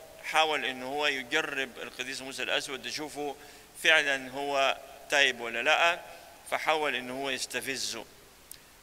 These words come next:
فقام طبعًا أول ما قاعدين كده وجايبين موسى الأسود عشان يرسموه قسيس، قام البطرك استفزه وقال له:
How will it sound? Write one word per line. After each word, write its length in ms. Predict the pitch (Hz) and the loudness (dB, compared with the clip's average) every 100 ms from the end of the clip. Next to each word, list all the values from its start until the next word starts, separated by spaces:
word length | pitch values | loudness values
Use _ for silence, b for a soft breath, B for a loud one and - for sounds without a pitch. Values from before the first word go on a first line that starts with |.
| - - | -16 -2
فقام 500 | 170 208 233 220 175 - - | 0 2 2 0 -6 -10 2
طبعًا 500 | 196 202 180 180 165 - - - - - - - - | 6 8 8 6 -2 -10 -16 -18 -20 -20 -20 -6 0
أول 220 | 170 165 | 2 2
ما 160 | 147 135 | 2 4
قاعدين 400 | 120 127 156 147 | 4 4 0 0
كده 300 | 156 156 151 - - - 127 | 2 2 0 -8 -20 -14 -8
وجايبين 520 | 123 127 127 151 143 | -2 0 0 -2 -2
موسى 200 | 147 139 | -4 -2
الأسود 420 | 110 139 151 127 | 0 0 -2 0
عشان 420 | 110 123 139 139 | 0 0 0 0
يرسموه 460 | 127 113 127 139 131 | -4 -6 -8 -6 -6
قسيس، 380 | - 151 143 139 | -4 -4 -4 -4
قام 120 | 147 | -4
البطرك 320 | 151 151 123 | -4 -6 -6
استفزه 500 | 120 - 123 143 135 | -8 -6 -4 -4 -2
وقال 240 | 131 147 | 0 2
له: 140 | 147 | 2